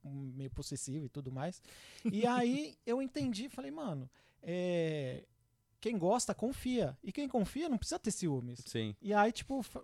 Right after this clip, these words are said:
Speaker 1: depois que eu entendi isso, foi muito mais claro, sabe? Assim, falei,
Speaker 2: Sim.
Speaker 1: "Caraca, mano, que
Speaker 2: Foi um
Speaker 1: louco, né?"
Speaker 2: processo de amadurecimento.
Speaker 1: Foi um processo de amadurecimento, exatamente.
Speaker 2: Aham.
Speaker 1: Porque,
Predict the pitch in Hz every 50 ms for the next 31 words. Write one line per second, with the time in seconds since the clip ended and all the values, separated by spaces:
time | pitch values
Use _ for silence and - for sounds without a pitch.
0 | - - - 190 175 202 - - 254 277 - 277 254 - 208 190 170 160 190 240
1 | 240 - - - 147 - - - - _ _ _ - - 202 202 196 175 165 -
2 | 185 185 226 233 - 240 226 202 - - 185 165 151 139 135 127 - - - -
3 | - 170 156 139 139 131 - 170 156 143 - 156 139 - - 151 208 214 202 190
4 | 190 208 - - 175 160 135 127 123 127 139 - - 185 120 117 113 170 170 135
5 | 131 151 151 131 131 - - 139 139 135 147 147 151 160 165 156 147 - - 180
6 | 180 190 202 196 202 - 226 233 220 - - 190 190 - - 202 208 220 226 214
7 | 226 220 214 - - 254 269 240 226 208 - 165 147 139 156 - 90 104 - 208
8 | 104 107 117 - 170 156 - - 170 170 165 151